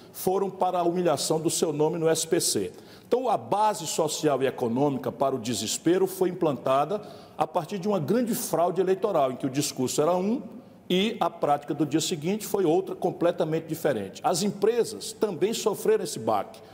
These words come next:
Cinco milhões e quinhentas mil empresas foram para o Serasa. E a maior desindustrialização do país, a destruição de coisas, fez que treze mil indústrias daquele ano de dois mil e quinze pra cá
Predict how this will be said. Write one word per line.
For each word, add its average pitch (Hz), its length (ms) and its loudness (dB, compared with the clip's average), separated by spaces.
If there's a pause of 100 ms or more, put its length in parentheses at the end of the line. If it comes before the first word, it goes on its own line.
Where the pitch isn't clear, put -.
(140)
Cinco 254 440 0
milhões 202 420 2
e 208 40 -4
quinhentas 180 420 0
mil 190 200 0
empresas 180 520 0
foram 180 240 2
para 175 180 0
o 185 40 2
Serasa. 147 600 0 (600)
E 175 160 4
a 190 80 0
maior 196 420 0
desindustrialização 151 1300 0
do 117 100 -2
país, 127 420 2
a 131 40 2
destruição 135 560 -2
de 117 80 -4
coisas, 190 300 -2
fez - 280 -2
que 165 200 -14 (120)
treze 214 360 2
mil 202 240 2
indústrias 175 640 0 (220)
daquele 147 360 2
ano 143 220 2
de 117 100 -4
dois 117 240 0
mil 147 120 2
e 131 60 -2
quinze 127 380 0
pra 120 180 0
cá 165 320 0